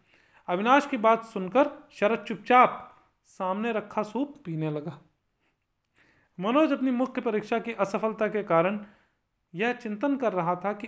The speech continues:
उसकी तैयारी में क्या कमी रह गई थी। मनोज को लग रहा था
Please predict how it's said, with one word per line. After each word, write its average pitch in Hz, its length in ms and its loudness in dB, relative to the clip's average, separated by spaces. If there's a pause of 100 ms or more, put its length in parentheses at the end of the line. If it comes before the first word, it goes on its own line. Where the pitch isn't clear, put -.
(100)
उसकी - 240 -8
तैयारी 196 420 0
में 208 200 -6
क्या 247 200 6
कमी 202 340 -2
रह 165 200 0
गई 170 200 0
थी। 202 400 -14 (680)
मनोज 240 340 -4
को 269 120 -2
लग 202 160 0
रहा 175 180 2
था 208 440 -6